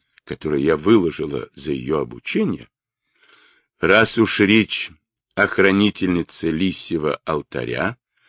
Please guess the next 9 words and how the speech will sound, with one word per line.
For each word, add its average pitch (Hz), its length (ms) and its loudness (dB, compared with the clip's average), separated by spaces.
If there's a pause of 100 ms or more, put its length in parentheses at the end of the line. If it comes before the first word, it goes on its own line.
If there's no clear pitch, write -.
(140)
то 101 140 4
скажите, 107 800 0 (680)
не 110 280 4
из 92 140 0
вашего 175 460 2
ли 165 140 2
дома 104 600 4
она 90 300 0
сбежала? 78 680 -6